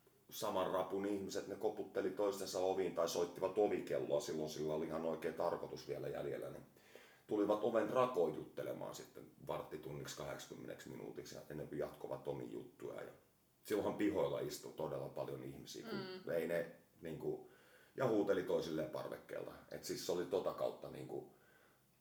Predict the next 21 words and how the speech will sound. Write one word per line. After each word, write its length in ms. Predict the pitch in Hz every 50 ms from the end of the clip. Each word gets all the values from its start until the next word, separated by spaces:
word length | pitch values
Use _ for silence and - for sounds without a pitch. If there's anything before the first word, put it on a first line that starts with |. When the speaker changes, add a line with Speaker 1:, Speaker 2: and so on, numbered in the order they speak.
| _ _
Speaker 1:
niinku, 580 | - 92 87 85 82 90 90 - - - - - - - _ _ _ _ _ _ _ -
siinä 360 | - - 113 110 107 107 - -
oli 420 | 127 139 143 139 120 - - - - - - -
hyviä 340 | 123 123 123 104 87 85 - -
puolia, 480 | - 95 92 87 85 82 82 87 87 87
paitsi 300 | - 104 95 90 - 95
ne 100 | 95 87
hyvät 340 | 95 98 87 90 87 - -
puolet 320 | - 85 82 85 82 -
voi 120 | 85 87 85
tänäkin 420 | 95 92 90 90 87 - 85 85
päivänä 380 | - 78 67 71 78 80 80 78
saavuttaa, 600 | - 76 71 67 69 69 69 - - - 76 73
et 60 | 82
mullahan 420 | 90 82 73 71 71 76 76 76
ei 100 | 78 85
ole 240 | 85 82 80 - -
älypuhelinta, 800 | - 76 71 73 71 - - 73 76 71 - 50 - - - 58 58
et 100 | - -
mä 80 | 71
kyllä, 260 | 71 - 76 73 71